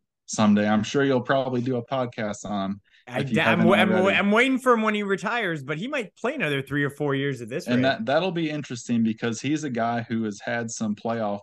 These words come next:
Speaker 1: warts in his career, but his scoring totals are gonna be, I think he's
Speaker 2: Mm.
Speaker 1: gonna be top twenty or twenty-five all time in scoring. He's made a half dozen All-Star teams.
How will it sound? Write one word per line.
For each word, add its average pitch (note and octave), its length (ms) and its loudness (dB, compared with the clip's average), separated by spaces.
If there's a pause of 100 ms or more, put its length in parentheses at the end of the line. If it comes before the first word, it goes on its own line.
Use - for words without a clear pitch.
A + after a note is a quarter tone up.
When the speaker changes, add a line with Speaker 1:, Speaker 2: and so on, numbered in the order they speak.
Speaker 1:
warts A2 400 -4
in G2 80 -8
his G2+ 200 -8
career, G2 540 -2 (500)
but G#2 160 2
his G#2+ 480 0
scoring C#3 540 2
totals A#2+ 500 0
are G#2 120 -4
gonna A2 220 0
be, G2+ 400 -4 (240)
I A2 120 -4
think C3+ 220 -2
he's A#2+ 140 0
Speaker 2:
Mm. A2+ 40 2
Speaker 1:
gonna A2 160 4
be G#2 180 2
top G#2 300 -4
twenty G#2+ 260 -2
or G2+ 100 -2
twenty-five G2+ 580 -4
all G2 140 -2
time G2+ 280 -6
in G2 60 -6
scoring. G2+ 520 -4 (400)
He's A2+ 160 2
made A#2+ 200 6
a G#2 60 2
half A2 260 0
dozen G#2 300 0
All-Star F#2+ 420 -4
teams. F#2+ 420 -6